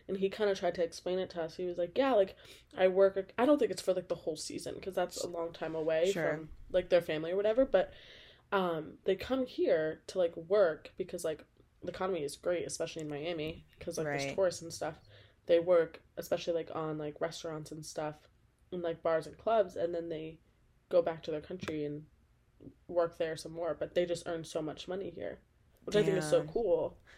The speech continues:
Speaker 2: Yeah,
Speaker 1: I think
Speaker 2: that
Speaker 1: it's
Speaker 2: is
Speaker 1: so
Speaker 2: cool.
Speaker 1: cool. But they're foreign and they're hot, so that's where that goes.
Speaker 2: <laughs> So that's the moral of the story, is they're foreign and they're hot.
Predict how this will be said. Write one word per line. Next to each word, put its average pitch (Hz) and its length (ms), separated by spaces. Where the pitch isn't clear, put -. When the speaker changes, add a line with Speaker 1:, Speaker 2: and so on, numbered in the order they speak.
Speaker 2:
Yeah, 143 140
Speaker 1:
I 139 40
think 135 120
Speaker 2:
that 139 60
Speaker 1:
it's 139 100
Speaker 2:
is - 60
Speaker 1:
so 202 160
Speaker 2:
cool. 135 80
Speaker 1:
cool. 156 280
But 226 340
they're 180 120
foreign 196 320
and 170 140
they're 156 80
hot, 151 280
so - 280
that's 180 200
where 359 100
that - 380
goes. - 120
Speaker 2:
<laughs> 480 120
So 240 140
that's 214 240
the 254 80
moral 214 240
of 214 160
the - 80
story, 170 380
is - 160
they're - 140
foreign 185 420
and 165 140
they're 160 120
hot. 151 240